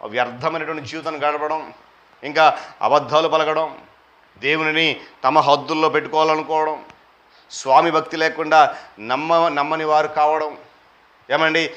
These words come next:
అలాంటి అపనమ్మకము మనుషులపైకి దేవుని కోపాన్ని, ఒక గొప్ప నష్టాన్ని కూడా తెచ్చిపెడుతున్న విషయాన్ని ఇక్కడ నేను జ్ఞాపకం చేస్తాను. దేవుని స్తోత్రం కలుగును గాక. కనుక ఉదయకాల సమయంలో గమనించాలి. ఆసావు ప్రవక్త మాట, మాట,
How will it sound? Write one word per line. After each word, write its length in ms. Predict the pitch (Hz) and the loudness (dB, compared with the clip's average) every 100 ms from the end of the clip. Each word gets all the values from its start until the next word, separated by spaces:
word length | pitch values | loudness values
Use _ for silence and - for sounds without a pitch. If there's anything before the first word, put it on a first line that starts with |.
| - - | -16 -4
అలాంటి 560 | 135 151 175 202 214 190 | 2 6 6 6 4 2
అపనమ్మకము 1040 | 160 165 170 156 156 151 147 117 120 151 - - - 101 | 2 2 -4 -4 -6 -6 -4 -2 -2 -4 -8 -18 -20 -2
మనుషులపైకి 1120 | 127 175 196 180 180 165 156 135 143 139 - - - | 0 2 0 -2 0 2 0 0 0 0 -4 -20 -20
దేవుని 420 | 90 117 143 139 107 | -12 -8 -6 -8 -6
కోపాన్ని, 680 | 120 120 135 123 120 117 - - | -6 -4 -4 -4 -6 -10 -12 -12
ఒక 80 | 131 | -6
గొప్ప 200 | 151 156 | -4 0
నష్టాన్ని 640 | 139 135 143 - 175 165 151 | 0 0 -4 -2 2 2 2
కూడా 560 | 151 139 131 131 127 - - | -2 2 4 2 -2 -12 -20
తెచ్చిపెడుతున్న 520 | 120 - 127 120 120 | -20 -18 -20 -16 -14
విషయాన్ని 340 | 110 - 113 | -14 -10 -8
ఇక్కడ 120 | 107 110 | -8 -10
నేను 140 | 107 | -10
జ్ఞాపకం 340 | 98 95 - | -8 -10 -12
చేస్తాను. 520 | 90 78 76 - - 98 | -18 -18 -20 -20 -20 -18
దేవుని 200 | 120 120 | -18 -14
స్తోత్రం 320 | 143 147 143 | -14 -14 -14
కలుగును 300 | 143 135 131 | -14 -14 -14
గాక. 140 | 110 - _ _ - | -16 -18 _ _ -12
కనుక 140 | 131 147 | -6 -2
ఉదయకాల 280 | 160 156 | 0 2
సమయంలో 320 | 156 160 151 156 | 0 -2 -2 0
గమనించాలి. 640 | 165 160 165 156 160 147 - _ _ - | -2 -4 -4 -4 -4 -12 -20 _ _ -2
ఆసావు 380 | 135 151 160 160 | 0 2 -2 -2
ప్రవక్త 320 | 151 156 151 | -4 -8 -6
మాట, 220 | 156 151 | -8 -8
మాట, 300 | 147 151 151 | -6 -4 -2